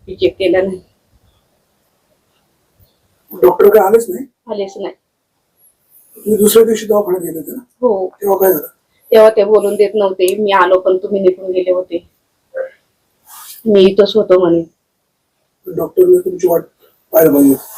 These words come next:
Speaker 1: हो.
Speaker 2: तुम्ही वाट पाहिली, डॉक्टर येतील साहेब आणि मग वाट
Speaker 1: हा,
Speaker 2: पाहिली.
Speaker 1: आम्हाला
Speaker 2: तुम्ही
Speaker 1: बोलले का,
Speaker 2: पेशंट
Speaker 1: "मी लगेच आलतो पाच मिनिटात," पण तुम्ही थांबले नाही, तुम्ही निघून गेले. आणि मग सिस्टर आधी कशी बोलली, "आम्हाला का डॉक्टर नाही येणार, तुम्ही जा," म्हणून.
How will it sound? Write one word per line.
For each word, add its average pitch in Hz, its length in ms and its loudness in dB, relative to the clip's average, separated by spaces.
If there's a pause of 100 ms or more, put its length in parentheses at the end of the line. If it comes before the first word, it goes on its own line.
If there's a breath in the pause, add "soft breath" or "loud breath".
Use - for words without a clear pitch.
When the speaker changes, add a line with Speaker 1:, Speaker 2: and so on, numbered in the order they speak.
(100)
Speaker 1:
हो. 202 400 2 (400)
Speaker 2:
तुम्ही 190 200 2
वाट - 120 -2
पाहिली, - 360 -4
डॉक्टर - 300 -4
येतील 175 180 -2
साहेब 165 360 2
आणि 165 140 0
मग 165 100 -4
वाट - 100 4
Speaker 1:
हा, 269 100 4
Speaker 2:
पाहिली. 190 240 2
Speaker 1:
आम्हाला - 460 -4
Speaker 2:
तुम्ही 220 160 2
Speaker 1:
बोलले 214 240 6
का, 226 140 0
Speaker 2:
पेशंट 226 140 -4
Speaker 1:
"मी 214 180 0
लगेच 240 260 -2
आलतो 208 240 -2
पाच 190 280 -2
मिनिटात," 202 320 -6
पण 202 60 -10 (120)
तुम्ही 220 240 -2
थांबले 196 260 -2
नाही, 185 200 -2
तुम्ही 208 360 -6
निघून 185 280 2
गेले. 180 220 0 (520)
आणि 208 100 -4
मग 208 100 2
सिस्टर 254 380 0
आधी 214 340 -2
कशी 262 140 -10
बोलली, 190 260 -2
"आम्हाला 202 260 -2
का 214 120 0
डॉक्टर 196 320 0
नाही 202 200 -4
येणार, 208 180 -2
तुम्ही 208 260 -6
जा," 175 200 -2
म्हणून. 165 220 -2